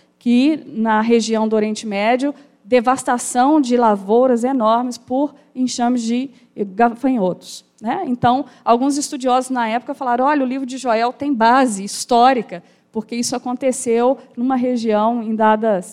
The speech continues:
em dada época." E a segunda, mais ou menos aceita, é essa, que ele tá falando de algo que tá muito mais à frente do que seu tempo histórico, porque os profetas têm isso.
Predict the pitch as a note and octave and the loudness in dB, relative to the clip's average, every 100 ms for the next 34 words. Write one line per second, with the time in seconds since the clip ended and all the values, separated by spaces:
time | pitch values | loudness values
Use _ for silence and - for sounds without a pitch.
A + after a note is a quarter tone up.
0 | - G#3 G#3 G#3+ B3 F#3+ D#3+ - - D#3 | -10 -6 -2 2 2 2 0 -4 -18 -18
1 | _ _ _ _ _ _ _ _ _ _ | _ _ _ _ _ _ _ _ _ _
2 | - F#4 G4+ G#4 G#4 D#4+ F#4 G#4+ D#4+ C4+ | -4 2 2 2 0 2 0 4 4 4
3 | C#4 C#4 D4+ G4+ A4 F#4 E4 D#4 D#4+ F4 | 4 4 4 4 2 2 4 4 2 0
4 | F4+ F4+ G#4+ F#4 D4 B3+ G3+ C4 C4 C#4+ | -2 -4 0 2 2 0 -6 -6 -2 -2
5 | C#4+ D4+ D4 D#4+ D#4 D4+ E4+ - E4+ E4+ | 0 -2 -2 -4 -2 0 0 -4 0 4
6 | D4+ D4 G4+ A4 F#4 E4 D#4+ D4 - C4 | 4 2 -2 -4 -4 -2 0 -2 -2 -6
7 | C#4+ C#4 - - D4+ C#4+ C#4+ - - A3+ | -6 -8 -10 -8 -6 -6 -8 -8 0 2
8 | F3 F3 - C4 - D4 - D4+ D4 C4 | 2 -2 -14 -18 -6 -6 -4 -6 -4 -4
9 | C4+ D4+ - F#4 D4+ G3+ - - | -4 -8 -2 2 2 0 -8 -14